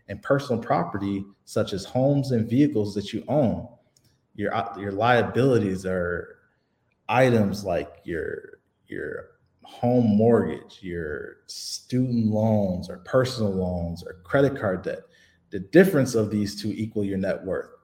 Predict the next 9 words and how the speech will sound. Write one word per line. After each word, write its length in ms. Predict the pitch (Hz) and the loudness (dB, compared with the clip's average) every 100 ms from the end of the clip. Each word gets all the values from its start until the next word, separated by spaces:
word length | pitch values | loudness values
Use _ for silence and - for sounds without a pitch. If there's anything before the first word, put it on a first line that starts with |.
| _ _ _ _ _ | _ _ _ _ _
whether 220 | 101 92 | -4 -4
positive 680 | - - 135 139 135 139 131 - - | -4 0 4 4 4 2 2 -2 -8
or 260 | 107 117 117 | 2 4 4
negative. 560 | 98 104 98 90 - - | 4 0 -2 -6 -12 -18
Some 380 | - - 165 170 | -14 4 8 8
of 120 | 123 | 6
you 380 | 104 95 95 113 - _ _ _ _ _ - | 2 -2 -4 -8 -14 _ _ _ _ _ -6
may 240 | 107 131 127 | 0 2 2
have 640 | 120 110 104 101 101 | 2 2 2 0 -4